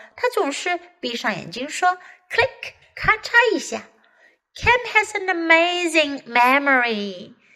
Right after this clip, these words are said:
Cam有着惊人的记忆力。“My memory is like a camera,” she says. 他说，“我的记忆就像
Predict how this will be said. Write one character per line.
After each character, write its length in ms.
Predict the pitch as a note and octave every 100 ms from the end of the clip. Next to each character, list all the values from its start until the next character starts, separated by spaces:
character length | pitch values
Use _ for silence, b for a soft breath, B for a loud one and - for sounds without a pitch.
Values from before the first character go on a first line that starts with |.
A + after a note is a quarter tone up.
| b b -
Cam 320 | D4 B3 A#3+ b b
有 160 | C#4+
着 120 | B3+ C4
惊 320 | - D4+ E4+
人 180 | E4 B3+
的 80 |
记 220 | A3+ B3+ A#3
忆 60 |
力。 460 | A3 A3+ - _ _ _ _ _ _ -
“My 320 | G#4 B4+ A#4+
memory 520 | E4 C#4+ C#4 C#4+ C#4+ -
is 220 | G#4+ G#4
like 240 | G4+ G4+ G4+
a 60 |
camera,” 800 | F#4 - F#4+ A4+ A#4+ G4+ C4 G3+ -
she 200 | - G#3+
says. 420 | - - - - _ _ _ _
他 120 | F4+
说 340 | - F#4+ G#4 - B -
，“我 80 | -
的 100 | D#3
记 320 | G#3+ B3 B3
忆 300 | B3 - -
就 160 | G4+ G4
像 380 | - F#4+ F4+